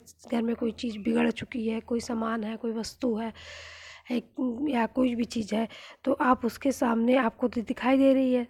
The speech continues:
सामने है और हम उसका अनुभव कर चुके हैं, यानी मेरे सामने वो दिखाई दे रही है, तो प्रत्यक्ष रूप से उपलब्ध हुई है, तो इसे ही क्या करेंगे? प्रत्यक्ष या मूर्त चिंतन कहते हैं। अमूर्त चिंतन वो होता है जो हमारे चीज़ सामने उपलब्ध नहीं हुई है, प्रत्यक्ष रूप से हमको नहीं दिखाई दे रही है,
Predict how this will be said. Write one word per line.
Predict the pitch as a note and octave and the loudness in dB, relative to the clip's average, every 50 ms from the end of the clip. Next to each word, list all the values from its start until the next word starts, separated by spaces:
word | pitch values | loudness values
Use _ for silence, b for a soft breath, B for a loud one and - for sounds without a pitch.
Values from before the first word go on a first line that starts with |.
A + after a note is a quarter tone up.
| _ - | _ -8
सामने | - A#3 G#3+ G#3+ G#3 G#3+ A#3 A#3 | -4 -2 0 0 2 2 2 2
है | A3 A#3 A#3+ B3 A#3+ B B B B B B B B B - | 2 2 0 -2 -2 B B B B B B B B B 0
और | A#3+ A#3 A#3 - - | 2 4 4 2 2
हम | - - C4 B3+ B3+ C#4+ | 2 2 2 4 4 2
उसका | - C#4+ C4 A#3+ G#3+ - - - B3+ B3 | 2 2 2 2 2 0 2 2 4 4
अनुभव | A#3 G#3 G#3+ A#3+ A#3 | 4 4 2 2 2
कर | - B3 B3 | 2 2 0
चुके | A#3+ - - A#3+ - A#3+ | 0 -2 -4 0 0 2
हैं, | A3+ | 2
यानी | A#3 A#3 | 2 2
मेरे | A#3 A#3 A#3 A3+ | 2 2 0 0
सामने | - - A3+ A3 A3 A3+ B3 | 0 -2 -2 0 2 2 2
वो | B3 | 2
दिखाई | A3 A#3 - - A#3 A#3+ A#3+ | 2 0 -2 -2 0 0 0
दे | G#3 A#3+ A#3 | 2 2 0
रही | G#3+ A3 G#3+ A3 | 2 0 -2 -2
है, | G#3+ - B B B B B B B B B B - | -4 -6 B B B B B B B B B B 2
तो | B3 A#3 A#3 A3+ C#4+ E4 - - - - | 2 4 4 4 0 -2 -6 -10 -14 -8
प्रत्यक्ष | - A#3+ - - - C4+ B3 - B3+ | -6 -6 -2 2 4 2 4 4 2
रूप | B3 C4 A3 | 2 2 0
से | - - B3+ | 0 -2 -2
उपलब्ध | - - C4 C4 A#3+ G#3+ A3+ | 2 4 2 2 2 2 2
हुई | A#3 A#3+ A#3+ A3+ | 2 4 4 4
है, | A3+ A3+ A3+ | 2 2 0
तो | - - D4+ | -2 -2 -2
इसे | D4 C#4+ - - C4+ B3+ | -2 -2 0 4 4 6
ही | B3+ B3+ B3+ | 6 4 4
क्या | - B3 A3+ A3 | 2 0 -2 -2
करेंगे? | - B3+ A#3 A#3 A#3 A#3 A#3 C#4 F4 F#4 B B B B B B B - | -2 -2 0 0 0 0 0 0 -2 -2 B B B B B B B -2
प्रत्यक्ष | - A#3 - - - A#3+ B3 A#3+ - - B3 | 0 0 0 0 0 0 0 0 0 0 0
या | C4 | 0
मूर्त | C4 A#3 G#3 - - G#3+ | 2 0 -2 -4 -6 -10
चिंतन | - - - G#3+ G3+ - A3+ G#3+ G3+ | -10 -8 -8 -8 -6 -6 -6 -6 -6
कहते | - G#3+ G#3 - - A3+ | -6 -8 -8 -6 -4 -4
हैं। | A3+ D#4+ | -2 0
अमूर्त | C#4 A#3+ A#3+ B3+ C#4 - - | 2 4 4 4 4 2 0
चिंतन | - - C#4 C4 B3+ - C#4 C4 | 0 2 2 2 4 4 4 6
वो | C4+ C4+ | 6 6
होता | C4+ C4+ - - C4+ | 6 6 4 4 4
है | C4 | 4
जो | A3+ B3+ B3+ | 6 6 6
हमारे | A#3+ B3 B3 B3 B3+ | 6 6 4 2 2
चीज़ | - - - B3+ B3+ A#3+ - - | 0 0 -4 -2 -2 -2 -2 -2
सामने | - A#3 A3+ G#3+ A3 A#3 B3 | -2 0 0 2 2 4 4
उपलब्ध | B3+ A3 - A#3+ A#3+ G#3+ G#3+ A3+ | 2 2 2 -2 -2 -2 -2 -2
नहीं | G#3+ G#3 G#3+ A#3+ B3 B3 | -2 0 2 2 2 4
हुई | B3 B3 A#3 A#3 | 2 2 2 2
है, | A#3+ | 0
प्रत्यक्ष | - - A3+ - - - A#3+ - - | 0 -2 -8 -6 -4 -4 -4 -2 0
रूप | B3+ A#3+ A3+ | -2 -2 -2
से | - - A#3 | -2 -2 -4
हमको | A3 A#3 A#3 | -2 -2 -2
नहीं | A3 G#3 F#3+ G#3+ B3 | -2 0 0 0 2
दिखाई | A#3 C4+ - - B3+ C4 C4 C4+ | 2 0 0 2 2 4 4 4
दे | B3 C4+ C4+ | 4 4 4
रही | C4 C4+ C4 C4 | 4 4 4 2
है, | C4+ | 2